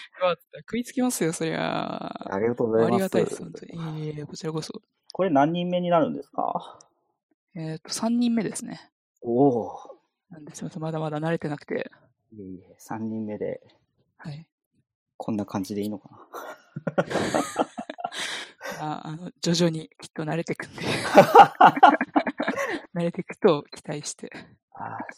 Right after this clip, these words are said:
Speaker 2: ー、もう、あれですね。僕も自由にやるんで。
Speaker 1: あ、もうぜひぜひ。<laughs> それ事前に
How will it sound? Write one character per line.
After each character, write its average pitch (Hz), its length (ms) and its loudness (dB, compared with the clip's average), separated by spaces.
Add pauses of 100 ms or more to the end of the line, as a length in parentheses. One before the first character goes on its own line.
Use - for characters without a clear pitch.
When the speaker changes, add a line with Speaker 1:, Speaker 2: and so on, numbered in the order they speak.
(720)
Speaker 2:
ー、 - 20 -8
も 98 500 -4
う、 - 60 -20 (240)
あ 101 40 -4
れ 98 60 -2
で 101 60 -6
す - 180 -18
ね。 107 260 -18
僕 107 240 -8
も 110 100 2
自 110 140 0
由 117 160 4
に 98 100 2
や 98 100 0
る 101 100 -2
ん 92 60 -2
で。 - 180 -2 (680)
Speaker 1:
あ、 - 140 0
も 160 160 2
う - 20 -4
ぜ 196 100 6
ひ 160 100 0
ぜ - 120 -4
ひ。 - 80 -6 (400)
<laughs> - 1300 -6
そ 240 120 0
れ 202 60 4
事 208 240 0
前 294 140 2
に 285 380 0